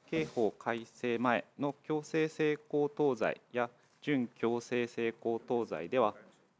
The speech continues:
性犯罪の本質的要素である自由な意思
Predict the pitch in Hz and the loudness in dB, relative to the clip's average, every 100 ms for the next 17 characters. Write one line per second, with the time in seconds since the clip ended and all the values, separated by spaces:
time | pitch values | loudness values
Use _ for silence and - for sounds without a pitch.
0 | _ - 151 160 175 165 127 107 101 107 | _ 2 2 4 2 2 0 2 2 0
1 | - - 143 147 - - - 139 139 143 | -4 -2 -2 -4 -12 -12 -8 -6 -2 0
2 | 135 - 98 107 95 - _ _ _ 101 | 0 -2 0 0 0 -10 _ _ _ -14
3 | 110 147 151 120 120 | -4 0 0 0 -2